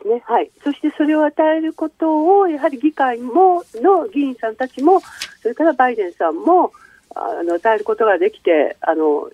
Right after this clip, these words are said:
いいなというふうに思って、ある意味、えー、部分的ですけれども、その部分だけは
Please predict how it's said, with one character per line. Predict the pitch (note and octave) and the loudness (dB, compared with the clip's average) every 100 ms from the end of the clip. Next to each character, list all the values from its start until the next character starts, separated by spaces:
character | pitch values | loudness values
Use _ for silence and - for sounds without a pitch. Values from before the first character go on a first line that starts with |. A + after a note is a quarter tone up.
| _ | _
い | B3+ | -4
い | - | 0
な | D4+ | 0
と | D4+ | 0
い | A#3+ | -8
う | |
ふ | - | -6
う | E4+ | -6
に | C4+ A#3+ - - | -6 -10 -14 -10
思 | - F4+ | -6 -6
っ | |
て、 | - _ F3 | -8 _ -4
あ | F#3+ | -2
る | A3+ | -2
意 | |
味、 | F3+ C3+ - _ | -4 -8 -12 _
え | D3+ C#3+ | -4 -4
ー、 | C#3+ | -2
部 | F3 | -2
分 | F#3+ | 0
的 | F#3 G#3+ | -2 0
で | F#3 | 0
す | - | 0
け | C#4 | -2
れ | |
ど | B3 | 0
も、 | E3+ D#3 C3 - E3+ - | 0 2 0 -4 -14 -6
そ | C4 | -2
の | A#3 | 0
部 | F#3+ | 0
分 | G3+ F#3+ | 0 0
だ | F#3+ | 0
け | F#4 | 2
は | E4+ | 2